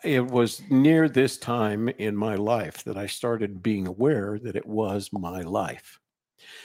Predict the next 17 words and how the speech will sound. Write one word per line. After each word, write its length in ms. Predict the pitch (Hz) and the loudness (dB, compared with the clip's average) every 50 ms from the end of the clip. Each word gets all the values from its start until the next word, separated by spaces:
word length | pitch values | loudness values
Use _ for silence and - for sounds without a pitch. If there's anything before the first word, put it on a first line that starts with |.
| - - - _ _ - | -20 -20 -20 _ _ -2
and 180 | - 110 107 107 | 0 2 4 4
that 120 | 110 101 | 2 2
I 60 | 101 | 2
had 260 | 98 110 123 113 101 | 2 2 0 0 0
choices 640 | - - 175 170 139 104 - - - - - - - - _ _ - | -2 -2 0 0 0 0 -2 -8 -12 -16 -16 -18 -18 -18 _ _ -4
and 260 | - 110 101 98 101 | -2 0 0 2 2
that 220 | 104 92 92 - - _ _ _ _ _ - | 0 0 0 -2 -6 _ _ _ _ _ 2
there 140 | 120 113 107 | 2 4 4
were 80 | 98 95 | 4 2
going 220 | 107 110 113 127 | 2 2 2 2
to 60 | 131 | 0
be 120 | - 107 98 | 0 -2 -4
people 600 | - - 131 110 - - 85 76 - 123 139 - _ _ _ _ _ _ _ _ _ | -2 -2 -4 -4 -4 -6 -8 -6 -4 -6 -6 -8 _ _ _ _ _ _ _ _ _
who, 400 | - 131 113 113 107 104 110 - _ _ - | 0 2 2 4 2 2 0 -4 _ _ -2
uh, 240 | - 120 104 98 107 - - | 0 2 2 2 0 0 0
loved 300 | 139 139 160 160 - - | 4 4 4 4 2 -2
you, 240 | 92 69 - 123 120 | -12 -12 -12 -14 -18